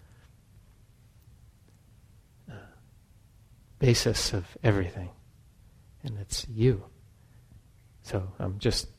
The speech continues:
I get excited, but I'm just <laughs> going on and on. But then the content of dreams also, in that experience of the time, and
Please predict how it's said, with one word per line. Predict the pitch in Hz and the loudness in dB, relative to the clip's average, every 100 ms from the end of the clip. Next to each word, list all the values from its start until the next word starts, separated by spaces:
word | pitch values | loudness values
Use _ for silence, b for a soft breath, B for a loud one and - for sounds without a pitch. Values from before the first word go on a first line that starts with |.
| - - - - - - | -20 -20 -20 -20 -20 -2
I | 120 | 2
get | 107 | 4
excited, | 98 - - 180 104 95 - - - - | 4 2 6 6 6 0 -6 -20 -20 -6
but | 113 | -2
I'm | 101 | 0
just | 101 - | 2 6
<laughs> | 139 - | 10 12
going | 180 180 | 12 12
on | 160 | 10
and | - - | 8 0
on. | - - - - B B B B B | 0 -2 -14 -12 B B B B B
But | 165 | 12
then | 180 | 12
the | 175 | 12
content | - 214 247 240 175 - | 12 12 12 12 12 12
of | 120 | 8
dreams | 135 135 127 | 12 12 12
also, | 156 240 - 104 | 12 10 8 8
in | 101 | 10
that | 110 | 8
experience | 117 - - 123 117 117 - | 6 4 8 10 10 10 8
of | 123 104 - | 6 6 4
the | - 104 | 2 2
time, | - - 131 131 131 123 | 0 4 8 10 10 10
and | 98 | 6